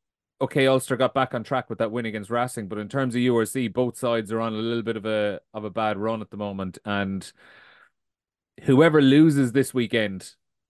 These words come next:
is, is gonna be feeling in a tough spot, because either Connacht lose and they're bringing Munster to the Sports Ground next week,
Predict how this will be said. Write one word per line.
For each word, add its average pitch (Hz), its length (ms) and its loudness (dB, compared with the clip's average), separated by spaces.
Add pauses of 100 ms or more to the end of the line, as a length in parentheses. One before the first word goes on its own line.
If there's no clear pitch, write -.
(480)
is, 113 600 -4 (240)
is 113 160 0
gonna 127 180 2
be 135 120 4
feeling 143 320 2
in 127 120 2
a 120 140 2
tough 131 280 -2
spot, 120 400 0
because 104 380 -4
either 123 240 0
Connacht 143 380 -6
lose 135 360 0
and 113 140 -8
they're 117 140 -2
bringing 110 300 -6
Munster 123 360 -8
to 113 80 -12
the 98 120 -8
Sports 117 280 0
Ground 107 220 0
next 107 220 -4
week, 104 300 -2